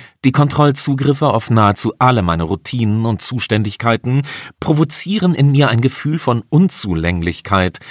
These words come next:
Ich kann nicht behaupten, dass mir das gefällt.“ „Das kann ich gut verstehen.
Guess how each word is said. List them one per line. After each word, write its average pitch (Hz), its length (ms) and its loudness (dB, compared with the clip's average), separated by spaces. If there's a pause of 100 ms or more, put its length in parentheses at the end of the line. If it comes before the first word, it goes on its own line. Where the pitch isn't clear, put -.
(400)
Ich 120 200 -4
kann 104 280 0
nicht 90 220 -4
behaupten, 101 440 0
dass 107 180 0
mir 113 100 0
das 110 200 -4
gefällt.“ - 600 -6 (1500)
„Das 120 320 0
kann 101 160 0
ich 90 120 -4
gut 87 160 -6
verstehen. 82 560 -2